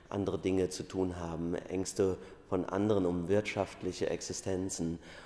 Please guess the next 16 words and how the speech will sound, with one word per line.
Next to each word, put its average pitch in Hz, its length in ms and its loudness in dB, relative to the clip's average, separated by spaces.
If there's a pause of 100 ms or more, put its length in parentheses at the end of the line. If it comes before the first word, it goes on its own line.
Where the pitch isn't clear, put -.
(160)
und 107 160 0
wie 107 100 6
alles 85 300 0
weitergeht. 92 500 2
Es - 160 -4
greift 101 500 0
nach 73 240 -8
einem 82 340 2 (460)
und 92 240 -2
macht 90 400 -2 (140)
mürbe. 104 420 8 (1200)
Und 175 220 8
keine 117 320 6
Eselin. 64 600 -2
Da 165 220 10
hat 151 260 8